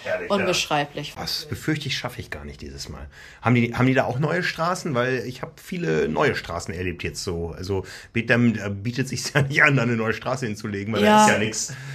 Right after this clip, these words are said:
Speaker 2: Könnte
Speaker 1: Ja.
Speaker 2: man, also der Asphalt, der liegt da schon länger. Also
Speaker 1: Okay.
Speaker 2: wenn du, dann fährt man,
Speaker 1: Den
Speaker 2: also
Speaker 1: kenn ich
Speaker 2: man
Speaker 1: noch von damals. <laughs>
Speaker 2: Ja, das ist immer noch derselbe, hundertprozentig.
Speaker 1: Wahrscheinlich, ja.
Speaker 2: Aber wenn man oben angekommen ist, dann hat man eben so einen super Blick, äh,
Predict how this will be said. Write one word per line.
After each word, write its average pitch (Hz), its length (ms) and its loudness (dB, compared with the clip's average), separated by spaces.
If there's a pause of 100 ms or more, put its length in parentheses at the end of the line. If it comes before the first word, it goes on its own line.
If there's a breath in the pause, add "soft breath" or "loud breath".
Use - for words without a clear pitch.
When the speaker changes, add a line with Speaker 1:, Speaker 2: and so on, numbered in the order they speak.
(140)
Speaker 2:
Könnte 226 260 -2
Speaker 1:
Ja. 202 60 -2
Speaker 2:
man, 208 140 6
also 202 220 2
der 196 240 4
Asphalt, 202 360 2
der 208 80 2
liegt 208 200 -2
da 202 80 2
schon 196 180 -4
länger. 180 400 -6 (360 loud breath)
Also 127 180 8
Speaker 1:
Okay. 208 120 6
Speaker 2:
wenn 220 140 4
du, 214 80 -2
dann 220 300 2
fährt 233 220 2
man, 214 240 0 (180)
Speaker 1:
Den - 80 4
Speaker 2:
also 208 120 4
Speaker 1:
kenn 208 100 4
ich 208 60 4
Speaker 2:
man 208 80 -2
Speaker 1:
noch - 80 -8
von 87 280 -2
damals. - 500 4
<laughs> 208 80 12 (300)
Speaker 2:
Ja, - 180 4
das 254 160 8
ist 285 160 4
immer 277 320 6
noch 262 160 10
derselbe, 233 460 8
hundertprozentig. 247 760 6
Speaker 1:
Wahrscheinlich, - 340 4
ja. - 140 0
Speaker 2:
Aber 247 180 8
wenn 254 100 8
man 254 160 6
oben 262 200 8
angekommen 262 460 2
ist, 262 80 0
dann 240 100 -2
hat 247 120 -2
man 233 120 0
eben 220 200 -2
so 208 120 -6
einen 214 140 -4
super 240 300 2
Blick, 226 480 4
äh, 202 460 4